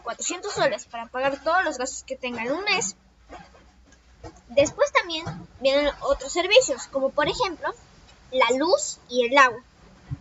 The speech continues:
Supongamos que de luz paga doscientos soles y de agua se supone que también debe pagar otros doscientos soles.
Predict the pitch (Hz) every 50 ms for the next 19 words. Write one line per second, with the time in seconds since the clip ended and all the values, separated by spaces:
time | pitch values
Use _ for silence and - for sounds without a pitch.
0 | - - - - - - _ _ - - - - - - - 359 392 427 440 571
1 | 640 679 698 622 - - 349 330 294 277 302 349 494 - - _ _ _ _ _
2 | _ _ _ - _ - - _ _ _ - - - - _ _ _ _ - _
3 | _ _ - 311 294 294 262 294 330 392 - - - - 285 254 254 262 277 -
4 | 311 311 311 302 - 285 302 - - 262 240 240 254 320 480 - - _ _ _
5 | _ _ _ _ _ _ _ _ _ _ _ _ - - - - 320 285 349 349
6 | 311 339 370 403 359 320 320 302 - 233 220 233 254 269 285 262 254 233 208 214
7 | 226 240 247 247 - 196 196 190 202 - - - 226 - - 220 - - - 349
8 | 339 311 302 - - - -